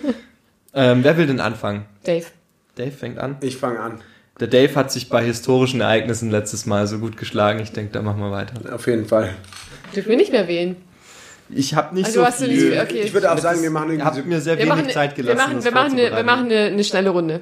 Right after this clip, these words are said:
Speaker 3: Genau.
Speaker 1: Wir machen eine schnelle Runde, genau.
Speaker 2: Ja.
Speaker 1: Jeder eins. Dave fängt an und, ähm, <clears throat> was hatte Dave denn beim letzten Mal gehabt? Ah ja, okay. Der Dave erzählt uns was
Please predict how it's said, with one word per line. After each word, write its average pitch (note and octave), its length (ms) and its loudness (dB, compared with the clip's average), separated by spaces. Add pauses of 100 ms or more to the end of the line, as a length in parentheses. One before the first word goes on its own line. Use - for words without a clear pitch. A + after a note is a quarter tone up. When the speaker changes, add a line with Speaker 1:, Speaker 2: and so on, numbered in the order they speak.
(120)
Speaker 3:
Genau. D#3 140 6
Speaker 1:
Wir A2+ 40 2
machen C3 120 4
eine B2 100 2
schnelle G#2 300 0
Runde, G#2 260 -2
genau. G2+ 140 -2
Speaker 2:
Ja. G#2+ 80 0
Speaker 1:
Jeder A2+ 260 0
eins. D3 480 -2 (520)
Dave B2+ 200 4
fängt B2+ 240 0
an C#3+ 360 2 (800)
und, A#2+ 420 0
ähm, A2+ 800 2 (420)
<clears throat> - 400 -20
was - 140 -20
hatte C3 160 -4
Dave A2+ 280 0
denn A2+ 160 -2
beim G#2 120 2
letzten A#2+ 280 0
Mal A2 160 -2
gehabt? A2+ 240 -8
Ah C#3 180 4
ja, A2 200 2
okay. G#2 320 -6 (840)
Der A2+ 220 4 (240)
Dave D#3 300 6 (220)
erzählt C#3 480 2
uns C3+ 300 0
was C#3 640 0